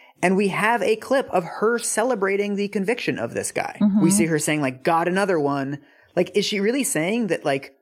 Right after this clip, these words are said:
Speaker 1: people on the other end of this system of justice don't also celebrate, uh, an outcome that they wanted? Like,
Speaker 2: Right.
Speaker 1: I'm sure prosecutors have celebrated,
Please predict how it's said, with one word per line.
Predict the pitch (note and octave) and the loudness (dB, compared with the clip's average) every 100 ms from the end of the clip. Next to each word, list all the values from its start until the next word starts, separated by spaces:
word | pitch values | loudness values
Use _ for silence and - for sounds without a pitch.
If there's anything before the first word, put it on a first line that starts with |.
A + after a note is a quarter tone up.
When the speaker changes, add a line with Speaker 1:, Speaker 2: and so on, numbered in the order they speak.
| - | -8
Speaker 1:
people | - F#3+ G#3 | -2 0 0
on | - F3+ | 0 0
the | E3 | 0
other | C3+ E3+ E3+ | 0 0 0
end | C3 C#3 E3 F#3+ F#3+ - - | -2 -2 0 -2 -4 -12 -2
of | D#3 B2+ | -2 0
this | C#3 D3+ - - - _ - | 0 0 0 -4 -10 _ -6
system | - E3 F3 F3 | -2 0 0 0
of | C#3 | 0
justice | B2+ C#3 G3 F#3+ | 0 0 0 -2
don't | - D#3 - | 0 -2 0
also | A2+ C3+ F3+ | 0 0 -2
celebrate, | - C3 F#3 A3+ A#3+ A#3+ - - | 0 0 0 0 -2 -4 -10 -2
uh, | C#3 - | 0 2
an | D3+ | 0
outcome | C3+ D#3+ B3 A#3+ | 2 0 0 0
that | B3+ | 0
they | C4+ | -2
wanted? | B3 C4 D4 E4 | 0 0 -2 -2
Like, | G#3 G#3 - _ _ | -2 -2 -8 _ _
Speaker 2:
Right. | F#3 D#3+ | 2 4
Speaker 1:
I'm | F#3+ | 2
sure | G3+ C4+ | 2 0
prosecutors | C4 B3+ C4 - A3 G#3 | 2 0 0 -2 0 0
have | G3 | 0
celebrated, | - G#3 A3 F#3+ E3+ E3 D#3 | 0 0 2 2 2 0 -2